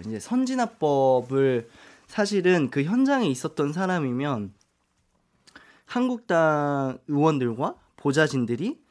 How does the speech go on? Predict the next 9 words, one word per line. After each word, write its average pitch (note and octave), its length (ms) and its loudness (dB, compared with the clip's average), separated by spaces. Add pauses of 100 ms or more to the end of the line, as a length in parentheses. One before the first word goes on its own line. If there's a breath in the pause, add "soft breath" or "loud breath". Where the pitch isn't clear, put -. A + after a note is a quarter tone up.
(240 soft breath)
그 B2 340 -2
회의 C4+ 280 2
방해를 C#3+ 500 0
방지하고 C#3+ 680 0
있는 A#2+ 380 -2 (240 loud breath)
국회법을 F#3 720 0 (160)
어기고 G3 500 2
있다는 C3 460 0
건 G3+ 220 -2